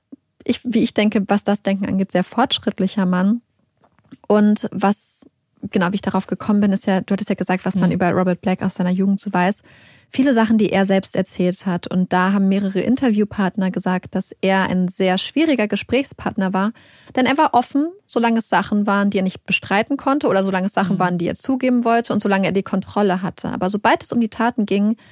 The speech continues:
Speaker 1: war er dann angespannt und wollte er meistens nicht mehr darüber reden.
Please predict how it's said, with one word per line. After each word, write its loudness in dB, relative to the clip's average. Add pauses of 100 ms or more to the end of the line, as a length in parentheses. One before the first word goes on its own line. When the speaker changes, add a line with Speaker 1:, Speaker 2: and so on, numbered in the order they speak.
(380)
Speaker 1:
war 2
er 4
dann 2
angespannt 0
und -2
wollte -2
er -2
meistens -2
nicht -4
mehr 0
darüber -2
reden. 0